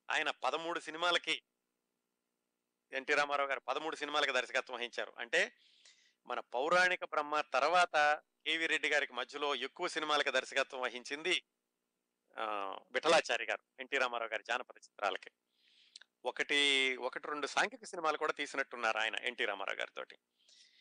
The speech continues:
ఇంకా తక్కువ సినిమాలు అయినప్పటికీ కూడా ఎన్టీ రామారావు గారితోటి హిట్ సినిమాలు తీసిన వాళ్ళు ఉన్నారండి. కె బాపయ్య గారు,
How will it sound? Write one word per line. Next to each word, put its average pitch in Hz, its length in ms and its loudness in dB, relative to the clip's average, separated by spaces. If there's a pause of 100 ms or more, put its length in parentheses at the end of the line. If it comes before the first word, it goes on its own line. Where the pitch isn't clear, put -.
(260)
ఇంకా 170 220 4
తక్కువ - 480 -2
సినిమాలు 220 420 4
అయినప్పటికీ 190 520 0
కూడా 208 260 4
ఎన్టీ 165 300 -4
రామారావు 170 580 0
గారితోటి 170 520 -2 (260)
హిట్ 214 220 -6
సినిమాలు 175 400 0
తీసిన 143 300 -2
వాళ్ళు 139 220 2
ఉన్నారండి. 120 460 0 (520)
కె 170 140 2
బాపయ్య 143 400 4
గారు, 135 180 2